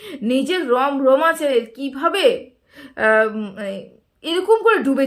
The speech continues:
যেতে পারে। আমি নিজে চোখের সামনে সব কিছু শেষ হতে দেখছি। দেখো, এখন যদি আমি বলি যে ভিউজ, আহ, কোনো ম্যাটার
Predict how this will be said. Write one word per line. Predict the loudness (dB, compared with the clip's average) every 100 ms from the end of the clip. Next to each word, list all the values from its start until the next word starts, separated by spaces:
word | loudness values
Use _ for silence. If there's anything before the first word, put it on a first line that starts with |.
| -2
যেতে | -6
পারে। | -6 -8 -6 -4
আমি | -2
নিজে | -2 -4 -4
চোখের | -4 -4 -6 -6
সামনে | -6 -6 -10 -16 _
সব | -4 -2 -2
কিছু | -4 -8
শেষ | -6 -4 -2
হতে | -2
দেখছি। | -2 -4 -8 -16 -16 _ _ _ -2
দেখো, | 2 2 -2 -14 -20 -20 -20 _ 0
এখন | 0 2 0
যদি | 2 2
আমি | 2 -2
বলি | -4 -2 -2 -4 -6
যে | -8
ভিউজ, | -6 -4 0 0 -2 -6
আহ, | -4 0 2 2 0 -2
কোনো | -4 -4 -2
ম্যাটার | -2 2 2